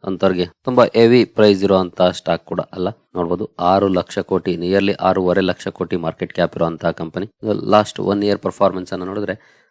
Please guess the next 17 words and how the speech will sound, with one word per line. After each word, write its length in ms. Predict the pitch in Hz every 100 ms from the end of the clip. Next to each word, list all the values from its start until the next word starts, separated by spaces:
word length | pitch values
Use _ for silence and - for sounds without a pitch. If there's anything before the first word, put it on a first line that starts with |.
| -
ಹದಿನಾಲ್ಕು 440 | 104 107 101 95
ಹದಿನೈದು 260 | 90 92 85
ಪರ್ಸೆಂಟ್ 360 | 90 - 85 80
ಇದೆ. 380 | 76 - _ _
ಅಂತ 200 | - 110
ದೊಡ್ಡ 420 | 120 95 95 98 110
ಮಟ್ಟದ 380 | 110 - 110 101
ಪರ್ಫಾರ್ಮೆನ್ಸ್ 640 | 101 98 113 101 101 98 - -
ಈ 40 | 95
ಸ್ಟಾಕ್ 320 | - 92 90
ಅಲ್ಲಿ 140 | 95
ಇಲ್ಲಿವರೆಗೂ 460 | 90 95 92 90 90
ಬಂದಿಲ್ಲ 540 | 87 87 92 82 78 -
ಈ 120 | 95
ವರ್ಷದಲ್ಲಿ. 480 | 87 - 76 73 71 _
ಹದಿನೈದು 320 | 98 104 117
ಪರ್ಸೆಂಟ್ 460 | - 117 - 120